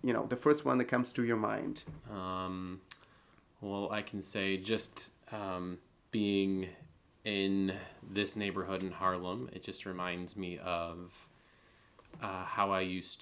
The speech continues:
Speaker 2: to live not too far from here. I lived at one twenty-seventh and Fifth, um, and I don't know of a good story other than, I mean, I used to,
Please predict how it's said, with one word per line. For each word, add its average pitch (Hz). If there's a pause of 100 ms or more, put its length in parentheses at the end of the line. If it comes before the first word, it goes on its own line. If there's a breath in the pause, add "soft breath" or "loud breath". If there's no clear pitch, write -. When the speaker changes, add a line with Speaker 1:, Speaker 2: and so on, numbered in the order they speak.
Speaker 2:
to 90
live 95
not 92
too 98
far 85
from 85
here. 92
I 90
lived 87
at 82
one 87
twenty-seventh 90
and 87
Fifth, - (100)
um, 87 (680 soft breath)
and 92 (220)
I -
don't 135
know 117 (220)
of 101
a 98
good 98 (1200 loud breath)
story 123
other 104
than, 90
I 92
mean, 90
I 87
used 87
to, 87